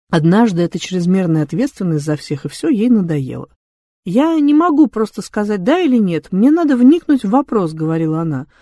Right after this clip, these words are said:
«Но когда я начинаю вникать в вопрос и нахожу ошибку,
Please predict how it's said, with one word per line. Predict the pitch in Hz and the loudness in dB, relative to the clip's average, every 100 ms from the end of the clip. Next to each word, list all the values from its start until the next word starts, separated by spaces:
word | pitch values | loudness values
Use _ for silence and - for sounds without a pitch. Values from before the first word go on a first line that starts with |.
| _ _ | _ _
«Но | 220 | -4
когда | 226 311 339 | 0 2 4
я | 330 | 4
начинаю | 269 - 285 320 277 | 4 4 2 2 2
вникать | 214 254 - 294 - | 4 2 2 -2 -2
в | |
вопрос | 202 240 - 349 - - - _ | -4 -4 -4 -6 -8 -18 -20 _
и | 233 | -2
нахожу | 233 220 226 277 | 0 0 0 2
ошибку, | 233 - - 392 _ 208 | 0 -2 -6 -6 _ -8